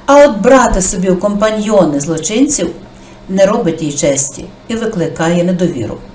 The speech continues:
м'яко кажучи. Одним словом, виходячи із зібраної інформації з відкритих джерел,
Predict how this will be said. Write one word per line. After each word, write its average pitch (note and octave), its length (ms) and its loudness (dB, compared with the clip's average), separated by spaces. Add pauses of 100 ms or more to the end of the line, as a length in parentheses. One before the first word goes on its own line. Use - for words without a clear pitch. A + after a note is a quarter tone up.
(120)
м'яко D#3+ 340 -4
кажучи. - 540 -10 (1080)
Одним E4 320 6
словом, E3 500 0 (200)
виходячи C#4 560 0
із A3 160 -2
зібраної G3+ 440 -2
інформації F3 760 -2
з D#3 100 -4
відкритих E3+ 500 -4
джерел, F#3 380 0